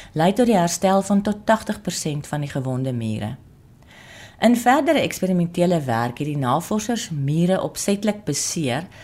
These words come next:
deur 'n poot af te knip met 'n steriele skertjie en dan die helfte van die mure aan grond blootgestel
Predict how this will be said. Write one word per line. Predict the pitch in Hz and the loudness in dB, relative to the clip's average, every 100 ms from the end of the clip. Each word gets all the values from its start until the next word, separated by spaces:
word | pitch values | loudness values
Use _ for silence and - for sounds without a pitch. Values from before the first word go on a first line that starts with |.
| - - | -20 -4
deur | 170 170 147 | 2 4 2
'n | - | -2
poot | 233 233 233 | 0 0 0
af | - 196 | -2 -2
te | - 196 | -6 -8
knip | - 151 139 - | -4 -4 -4 -8
met | 156 147 | -8 -4
'n | 160 | -6
steriele | - 156 143 156 165 | -4 -2 -2 -2 -4
skertjie | - - 120 117 - 208 - - - | -6 -4 -4 -4 -6 -6 -6 -14 -10
en | - 170 | -2 0
dan | 170 262 | 2 2
die | 302 | 2
helfte | 160 120 170 254 | 0 0 0 -2
van | - 208 | 0 2
die | 180 | 2
mure | 147 131 131 160 | 2 -2 -2 -2
aan | - 143 | -4 -4
grond | - - 240 247 233 143 | -4 2 4 4 2 -2
blootgestel | 139 131 127 - 139 - 113 147 | -2 -2 -2 -6 -8 -4 -2 -2